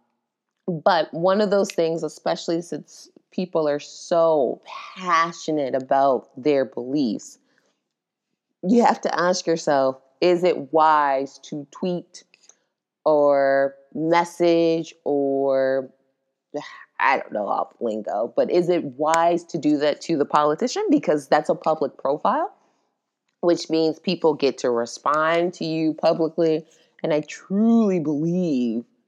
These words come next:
somebody somewhere is keeping a list. So it's one of those things where you have to say, you know, "I get getting caught up in the heat of the moment, but when the dust clears, ask yourself, is that something that you really wanna keep up there?"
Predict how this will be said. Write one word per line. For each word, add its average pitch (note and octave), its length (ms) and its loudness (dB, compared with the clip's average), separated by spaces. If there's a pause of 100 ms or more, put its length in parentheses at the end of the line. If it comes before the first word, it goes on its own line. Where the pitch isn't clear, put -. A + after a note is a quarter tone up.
(120)
somebody F3 640 2
somewhere C#3+ 460 -2
is B2+ 140 -8
keeping B2+ 360 -2
a G#2 60 0
list. G2+ 340 -4
So D3 280 2 (840)
it's F#3+ 160 -2
one G#3 160 2
of G3+ 80 4
those F#3 200 2
things F3 240 0
where E3 140 2
you D3+ 160 2
have D#3 220 2
to D3+ 100 -2
say, C#3 560 0 (480)
you D3 140 0
know, C3 340 0
"I C3+ 100 -2
get D#3+ 540 0
getting D3+ 220 0
caught D3 240 2
up D3 160 0
in D3 100 0
the C3+ 80 0
heat D3 220 0
of C#3+ 80 2
the C#3 80 2
moment, C#3+ 580 0
but B2+ 80 -4
when D#3+ 380 0
the D#3+ 100 4
dust D3 400 0
clears, C3+ 580 0 (200)
ask D#3+ 420 -4
yourself, C3+ 540 0 (120)
is C#3+ 160 2
that D3 240 2
something D3+ 400 -4
that C#3 240 -4
you C#3+ 60 -8
really D3+ 480 0
wanna D3+ 280 -2
keep D3 280 -6
up D3 200 -2
there?" E4 200 -4